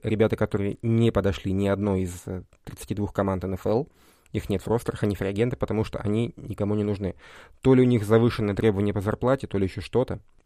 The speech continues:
Во-вторых, конечно, нужно общаться с их агентами. Только агент знает, вот, допустим,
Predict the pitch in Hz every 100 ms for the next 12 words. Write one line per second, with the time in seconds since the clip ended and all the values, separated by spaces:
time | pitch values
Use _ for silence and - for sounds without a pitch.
0 | _ - 98 - 110 - 117 123 - 110
1 | 110 107 101 - - 110 104 - 117 -
2 | 113 98 92 92 90 - _ _ _ _
3 | 120 120 123 120 98 90 98 92 95 98
4 | 104 - 98 92 98 151